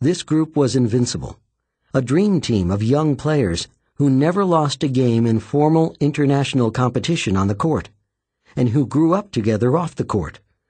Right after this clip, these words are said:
forging deep friendships as they traveled together, roomed together,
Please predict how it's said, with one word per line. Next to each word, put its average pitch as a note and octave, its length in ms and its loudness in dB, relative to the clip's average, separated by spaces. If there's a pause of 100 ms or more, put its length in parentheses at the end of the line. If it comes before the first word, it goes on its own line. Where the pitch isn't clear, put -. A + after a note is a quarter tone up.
(160)
forging C#3 500 2
deep E3+ 240 -2
friendships - 720 -4
as G#2+ 200 0
they A#2+ 120 2
traveled D3+ 440 0
together, G2 420 -2 (320)
roomed C3+ 340 2
together, G#2 440 -2